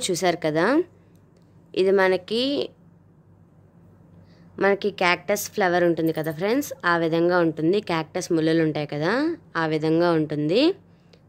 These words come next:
చూసారు కదా, నీట్‌గా ఉంది కదా. ఇలా సింపుల్గా, నీట్గా మనం అందంగా తయారు చేసుకోవచ్చు. So many flowers తయారు చేసుకోవచ్చు. And ఇది సింపుల్గా ఒకటే కుట్టాం కాబట్టి మీకు అంత నీట్గా అనిపించకపోవచ్చు, కానీ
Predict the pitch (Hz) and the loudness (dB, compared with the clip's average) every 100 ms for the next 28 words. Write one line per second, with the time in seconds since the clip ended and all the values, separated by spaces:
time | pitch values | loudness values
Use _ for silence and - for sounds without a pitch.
0 | - 175 180 165 165 175 208 170 160 165 | -10 -4 -2 -2 -2 0 2 2 2 0
1 | 170 156 147 147 160 254 370 - - - | 2 0 -2 -4 -2 -2 -4 -6 -20 -20
2 | - _ - - 180 180 175 170 170 175 | -20 _ -18 -2 0 2 2 2 2 0
3 | 180 202 175 160 165 175 185 185 190 160 | 2 2 4 2 0 0 2 2 0 0
4 | 151 156 165 175 156 151 147 147 - 147 | 0 0 0 -2 -4 -4 -6 -8 -8 -8
5 | 143 - 226 262 - 165 151 147 151 156 | -8 -4 -2 0 -2 -2 0 -2 -4 -4
6 | 147 165 156 139 139 139 - 139 135 - | -6 -6 -6 -6 -8 -12 -10 -10 -8 -2
7 | 208 285 370 - - - - - - - | 0 0 -2 -10 -20 -20 -20 -20 -20 -16
8 | - 180 196 - 175 180 170 165 175 175 | -2 2 2 0 -4 -2 0 2 2 2
9 | 196 165 160 180 170 165 160 160 160 156 | 2 0 -4 -4 -6 -4 -2 0 -2 -2
10 | 156 - 226 285 349 - 170 170 170 165 | -4 -2 -2 0 -2 -2 -2 2 0 0
11 | - 165 160 170 160 151 175 165 156 156 | -2 -2 0 0 0 0 0 0 0 -4
12 | 156 147 147 143 - - 220 302 - - | -4 -6 -8 -8 -10 -6 -2 -2 -6 -16
13 | - - - - 196 185 | -20 -20 -20 -4 0 2